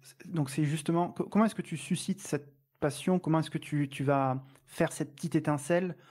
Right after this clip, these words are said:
pour, euh, pour lancer un feu à l'intérieur des gens qui vont se, se prendre d'une passion pour un domaine ? Est-ce que c'est en parlant des sujets, en, en essayant justement de, de révéler la, la complexité et, euh, et co-, comment est-ce que tu rends un petit peu, euh, enfin, comment tu crées cette étincelle ?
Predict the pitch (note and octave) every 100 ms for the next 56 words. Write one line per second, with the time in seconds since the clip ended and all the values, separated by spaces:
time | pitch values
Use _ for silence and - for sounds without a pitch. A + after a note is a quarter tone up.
0 | - _ _ _ _ _ C#3+ C3 B2+ A#2+
1 | - C3+ C#3+ C#3+ - D3 C#3 - D#3+ C3+
2 | C3+ C3+ C3+ C3+ C3+ D#3 C#3 B2+ C3 -
3 | B2+ B2 B2+ - - - C3+ - D3+ C3+
4 | C3+ C3+ C3 - C#3+ - - - - -
5 | B2+ B2+ C3+ C#3+ - - C3+ C#3+ - -
6 | - C3+ C3+ D3+ D3 C#3 - D3 E3+ F#3
7 | C3+ C3 B2+ C3 C3+ C3+ D3+ C3+ C3 C#3
8 | D3 C3+ C3 C3+ - - - B2+ C#3 D3+
9 | C#3+ D3+ D#3 D#3+ C#3+ B2+ C3 - D#3 D3+
10 | C#3+ - D#3+ - E3+ E3+ D#3+ C#3+ C3+ C3+
11 | C3 B2 - - - - - - - B2+
12 | - - - F#3+ G3 F3 D#3+ D#3+ D3 E3
13 | D3 - C#3 C#3 D3+ D3+ - B2 A#2+ A#2
14 | C3+ D3 F#3+ - - D3 D3 C3+ C#3+ -
15 | G3+